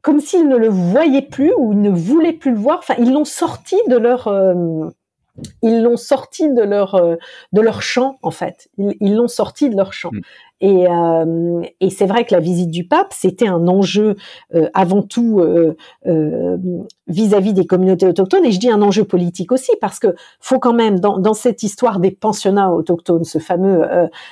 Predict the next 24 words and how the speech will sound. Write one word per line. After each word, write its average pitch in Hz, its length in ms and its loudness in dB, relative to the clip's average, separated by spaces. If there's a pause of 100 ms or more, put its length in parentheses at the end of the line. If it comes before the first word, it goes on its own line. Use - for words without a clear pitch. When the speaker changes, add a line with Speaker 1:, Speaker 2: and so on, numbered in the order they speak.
(220)
Speaker 1:
euh, 175 180 -4 (400)
je - 60 -10
sais - 100 -12
pas 185 100 0
comment, 175 500 2
euh, - 20 -2 (340)
c'est - 160 -4
même 185 180 0
pas 202 100 -2
un 190 80 -2
scandale, 220 600 0
c'est, 175 320 -4
c'est, 170 300 -6
Speaker 2:
Un 107 60 0
Speaker 1:
c'est 185 100 0
Speaker 2:
drame. 180 140 0
Speaker 1:
plus 214 200 -4
que 190 160 0
ça. 247 440 0
Oui, 233 180 2
le 160 160 0
drame 247 340 0
Speaker 2:
L'horreur. 233 160 2
Speaker 1:
des, 170 320 -2